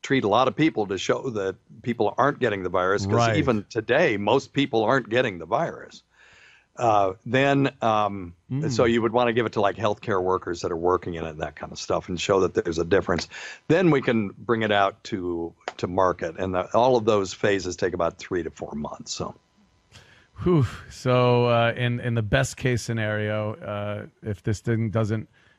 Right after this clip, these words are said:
Speaker 2: explode because of some stupid thing that people do, maybe in Georgia or any other
Speaker 1: <laughs>
Speaker 2: thing, uh, w-, best case scenario is, you know, over a year.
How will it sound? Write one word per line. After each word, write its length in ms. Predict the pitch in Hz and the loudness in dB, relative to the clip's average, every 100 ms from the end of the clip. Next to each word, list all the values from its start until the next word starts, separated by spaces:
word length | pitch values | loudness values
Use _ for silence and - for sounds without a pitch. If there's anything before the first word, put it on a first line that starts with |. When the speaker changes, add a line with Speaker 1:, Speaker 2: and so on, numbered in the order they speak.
| _ | _
Speaker 2:
explode 680 | 117 - - - 127 120 117 | -6 -6 -6 2 4 4 2
because 300 | - 120 101 | 0 0 0
of 100 | 101 | -2
some 220 | - 113 | -2 -2
stupid 600 | - - - 135 120 113 | -4 -10 -2 0 0 -2
thing 160 | - 120 | 0 0
that 140 | 113 - | 0 0
people 320 | 120 - 110 | -2 -2 -4
do, 440 | 104 143 135 117 - _ _ _ | 2 4 4 2 -2 _ _ _
maybe 220 | 110 110 104 | -4 -2 -2
in 100 | 104 | 0
Georgia 580 | 151 147 123 - 135 | 4 4 4 4 2
or 300 | 127 117 110 - - - - | 2 0 0 -2 -10 -20 -4
any 220 | 135 127 | 0 4
other 220 | 143 156 135 | 6 6 4
Speaker 1:
<laughs> 80 | |
Speaker 2:
thing, 380 | 117 123 120 120 | 4 4 2 0
uh, 280 | 123 117 117 | 2 4 4
w-, 340 | 120 120 117 117 | 0 -2 -4 0
best 260 | 127 123 | 0 2
case 200 | - 123 | 0 0
scenario 560 | - 117 131 127 113 107 | 0 0 2 4 4 2
is, 320 | 107 98 - | 2 0 -4
you 160 | 117 107 | -4 -2
know, 400 | 107 104 101 98 | -2 -4 -6 -2
over 300 | 120 110 117 | 0 2 2
a 40 | |
year. 460 | 104 117 143 131 | 2 2 2 2